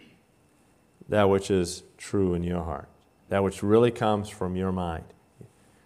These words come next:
the, to the, from the mind of God to the mind of the humans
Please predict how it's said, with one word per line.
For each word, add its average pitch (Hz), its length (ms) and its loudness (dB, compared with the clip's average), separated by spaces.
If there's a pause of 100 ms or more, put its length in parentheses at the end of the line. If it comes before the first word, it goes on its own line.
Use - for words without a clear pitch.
(120)
the, 87 240 -2
to 87 140 -6
the, 95 120 0
from 98 160 -4
the 92 60 -2
mind 117 300 2
of 120 80 -4
God 110 440 6 (580)
to - 120 -8
the 92 120 0
mind 95 440 0 (580)
of 90 480 0 (340)
the 87 220 -6
humans 98 640 0